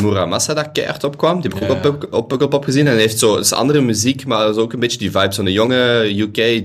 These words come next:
Speaker 1: dude die zo op zijn eentje zo'n heel ding doet. En dan Romy zingt met hem van die X X. Maar Muramasa had dat ook wel, dat, dat die muziek maakt. En je dacht van, what the fuck doet jij allemaal, eh, met, met, met tien instrumenten op een podium?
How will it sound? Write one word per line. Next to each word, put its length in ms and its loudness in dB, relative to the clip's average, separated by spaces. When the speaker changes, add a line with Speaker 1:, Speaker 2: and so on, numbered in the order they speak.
Speaker 1:
dude 300 -4
die 160 0
zo 120 2
op 80 -2
zijn 140 2
eentje 360 4
zo'n 180 0
heel 300 0
ding 260 2
doet. 300 -4
En 80 -6
dan 160 0
Romy 300 0
zingt 280 -4
met 100 0
hem 80 0
van 140 -4
die 180 2
X 180 -4
X. 200 -4
Maar 460 2
Muramasa 480 0
had 100 -2
dat 120 0
ook 160 -6
wel, 120 0
dat, 160 2
dat 120 -2
die 100 -8
muziek 240 -4
maakt. 180 0
En 100 0
je 80 2
dacht 180 2
van, 300 -2
what 140 -16
the 100 -4
fuck 200 -2
doet 180 -4
jij 120 0
allemaal, 540 0
eh, 140 2
met, 240 0
met, 240 0
met 200 -4
tien 140 0
instrumenten 500 -2
op 60 -2
een 120 -8
podium? 300 0